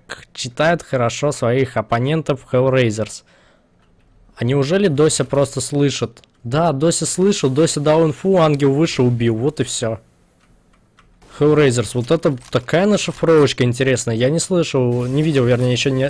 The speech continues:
э, ни разу, чтобы какая-либо команда вот так чётко слушала верхнюю точку снизу. Тут пока что размен, но Марик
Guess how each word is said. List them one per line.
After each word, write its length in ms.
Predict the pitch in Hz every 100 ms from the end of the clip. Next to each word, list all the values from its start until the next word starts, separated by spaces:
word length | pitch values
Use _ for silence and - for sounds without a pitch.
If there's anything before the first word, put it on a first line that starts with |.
| -
э, 200 | 131 127
ни 160 | 127
разу, 280 | 131 175 180
чтобы 520 | - - 135 143 131 - - _
какая-либо 440 | - 143 135 127 123
команда 460 | 131 131 170 151
вот 180 | 120 110
так 220 | - 131
чётко 560 | - 143 147 - 135 123 _ _ _ _ - -
слушала 840 | - 135 147 156 143 127 123 113 - - _ _ - - -
верхнюю 540 | 127 151 151 - 120 113
точку 640 | 151 170 - - 117 110 - -
снизу. 720 | - - 135 123 107 104 98 98 _
Тут 140 | 131 120
пока 240 | 143 131
что 180 | - 127
размен, 600 | 135 135 156 170 175 156
но 260 | 131 120
Марик 540 | 117 131 127 107 -